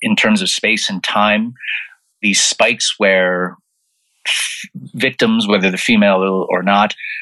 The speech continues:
fitting a similar demographic profile in terms of age, in terms of ethnicity, in terms of lifestyle, disappear or are found dead under similar circumstances, in this case, no body being found at all, and no word from the victim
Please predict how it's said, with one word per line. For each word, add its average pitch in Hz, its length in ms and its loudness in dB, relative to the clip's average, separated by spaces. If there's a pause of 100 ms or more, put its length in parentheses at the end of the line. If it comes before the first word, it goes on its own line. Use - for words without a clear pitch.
(140)
fitting 120 300 0
a 101 60 -2
similar 123 400 4
demographic 101 600 2
profile 117 500 2
in 104 80 -6
terms 95 220 -2
of 90 140 -4
age, 104 300 0
in 98 60 -4
terms 98 240 2
of 92 60 -2
ethnicity, 98 640 4
in 90 80 4
terms 92 260 4
of 82 120 -4
lifestyle, 92 720 2 (520)
disappear 113 680 0
or 101 180 4
are 92 100 4
found 120 500 0
dead 92 280 2 (1000)
under 101 220 0
similar 127 480 2
circumstances, 107 920 0
in 98 140 4
this 110 180 4
case, 95 440 0 (200)
no 101 300 0
body 101 320 2
being 92 280 0
found 95 400 0
at 87 100 -4
all, 92 500 2 (500)
and 95 160 -2
no 107 140 4
word 104 340 2
from 95 140 2
the 87 80 2
victim 90 300 0